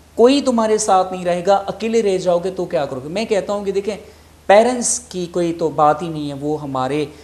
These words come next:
अ, अगर मैं कहूँ कि, अ, अ, अ, जो है वो, उम,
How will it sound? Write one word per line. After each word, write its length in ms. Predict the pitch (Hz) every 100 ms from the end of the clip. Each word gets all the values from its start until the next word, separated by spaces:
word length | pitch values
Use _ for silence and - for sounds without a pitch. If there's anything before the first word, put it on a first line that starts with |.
| - -
अ, 340 | 139 131 127 -
अगर 180 | 131 143
मैं 180 | 147 135
कहूँ 240 | 147 151
कि, 240 | 151 139
अ, 80 | 123
अ, 460 | 131 120 - 123 117 117 - - 123
अ, 60 | 120
जो 200 | 120 139
है 140 | 135
वो, 340 | 123 131 127
उम, 400 | 123 - 123 117